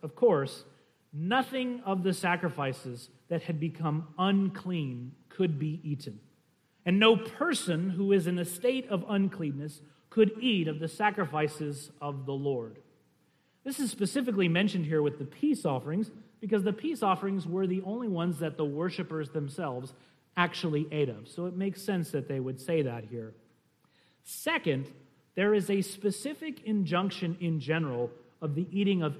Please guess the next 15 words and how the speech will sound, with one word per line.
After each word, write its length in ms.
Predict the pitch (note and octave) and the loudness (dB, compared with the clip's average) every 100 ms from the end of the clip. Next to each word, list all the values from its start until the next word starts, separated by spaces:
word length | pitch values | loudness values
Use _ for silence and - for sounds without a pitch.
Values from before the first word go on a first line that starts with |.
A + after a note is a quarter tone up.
| - | -4
any 280 | A3+ B3 A3+ | -2 -2 -4
fat 580 | - - G#3+ A#3 C4+ - - _ _ _ | -8 -2 2 2 0 -12 -20 _ _ _
or 260 | E3+ F3+ F#3 | -2 0 0
of 160 | E3 D3+ - | -4 -6 -4
any 320 | E3+ F3+ F3 | -2 0 -2
blood. 800 | F3+ C3+ C3+ C3 C#3+ D3 B2 A2 - _ _ _ _ _ _ _ _ | -6 -10 -6 -4 0 0 -2 -8 -18 _ _ _ _ _ _ _ _
This 160 | B3+ B3 | 2 2
prohibition 760 | - E4+ D#4+ A3 B3 B3+ G#3+ | -4 -2 2 4 4 2 2
does 180 | G3 E3+ | 2 2
not 320 | G#3+ C4 G#3+ | 2 0 2
merely 440 | G#3 A#3+ C#4+ C#4 | 2 4 4 2
refer 500 | A#3+ A#3 - G#3+ A3 | 8 8 8 4 4
to 140 | G#3+ F3+ | 4 0
the 120 | D#3+ | -2
fat 380 | - G3+ G#3+ | 0 2 2